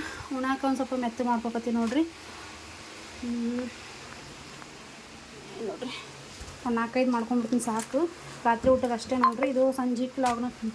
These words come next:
ಸ್ಟಾರ್ಟ್ ಮಾಡ್ಕೊಂಡೀನಿ. ಒಂದು ಎರಡು ಮೂರು, ಒಂದು ರೊಟ್ಟಿ. ಇಲ್ಲಿ ನೋಡ್ರಿ, ಇದೊಂದು ಒಂದು ರೊಟ್ಟಿ ಹರಿತು ಸಾಕು. ನಮ್ಮ ಮನೆಯವ್ರಿಗೆ ಎರಡು, ನನಗೆ ಎರಡು, ದಕ್ಷ ಒಂದು, ಐದು ನಾಲ್ಕೈದು ರೊಟ್ಟಿ ಆದ್ರೆ ಸಾಕು ನೋಡ್ರಿ. ಇಲ್ಲಿ, ಆ, ಇಷ್ಟೊತ್ತಾಗ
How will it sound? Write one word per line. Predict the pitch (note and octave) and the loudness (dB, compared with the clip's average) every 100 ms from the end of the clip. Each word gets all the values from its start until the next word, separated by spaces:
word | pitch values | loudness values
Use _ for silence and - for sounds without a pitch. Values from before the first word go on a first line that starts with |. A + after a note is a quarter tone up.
| - | -6
ಸ್ಟಾರ್ಟ್ | - A#3+ A#3+ | -4 -2 0
ಮಾಡ್ಕೊಂಡೀನಿ. | B3 A3+ B3 A#3+ D4+ E4+ - - - - - - - - - | 0 0 0 4 4 2 -4 -16 -16 -16 -16 -16 -16 -10 -4
ಒಂದು | B3 | -2
ಎರಡು | A#3 A#3 B3 | 0 0 0
ಮೂರು, | A#3+ | 4
ಒಂದು | C4 B3+ | 4 4
ರೊಟ್ಟಿ. | A3 A3 B3+ B3 - - - - - - - - - - - - - - - - - - - | 0 0 -2 -2 -8 -16 -16 -16 -16 -16 -16 -16 -16 -16 -16 -14 -14 -14 -14 -14 -14 -12 -4
ಇಲ್ಲಿ | A#3+ | 0
ನೋಡ್ರಿ, | A#3+ A#3 | 0 2
ಇದೊಂದು | A#3 A#3+ | 2 2
ಒಂದು | A#3+ A3+ | 2 2
ರೊಟ್ಟಿ | A3 C4+ | 2 4
ಹರಿತು | B3 A#3+ C4 C4+ E4 - - - - - - - - - - - - - - | 4 4 4 2 2 -2 -14 -16 -6 -4 -4 -10 -18 -16 -16 -16 -16 -10 0
ಸಾಕು. | C4 B3+ - - - | 2 2 2 -6 -4
ನಮ್ಮ | A#3+ A#3+ | 0 2
ಮನೆಯವ್ರಿಗೆ | A#3+ A#3+ B3 A#3+ | 2 4 2 2
ಎರಡು, | A3+ B3 B3+ | 2 4 4
ನನಗೆ | A3+ A3+ | 2 2
ಎರಡು, | A3 B3+ | 2 4
ದಕ್ಷ | B3+ - C4 | 2 0 0
ಒಂದು, | B3 A3+ - B3+ | 0 -2 -4 -2
ಐದು | C4+ | 0
ನಾಲ್ಕೈದು | C4 B3+ C#4 | -2 0 2
ರೊಟ್ಟಿ | C4+ D#4+ | 4 4
ಆದ್ರೆ | D4+ D4+ | 4 2
ಸಾಕು | C4+ B3+ C#4 | 2 0 0
ನೋಡ್ರಿ. | B3 E4 F#4 - - - - - - - - - - - - - - - - - - - C#4+ | 2 2 2 -4 -14 -14 -16 -16 -14 -14 -12 -14 -14 -14 -14 -14 -14 -14 -14 -12 -12 0 4
ಇಲ್ಲಿ, | C#4 D4+ C#4+ - - | 8 8 6 0 -2
ಆ, | B3+ A#3 A#3 | 0 0 0
ಇಷ್ಟೊತ್ತಾಗ | C4+ C4 | 2 2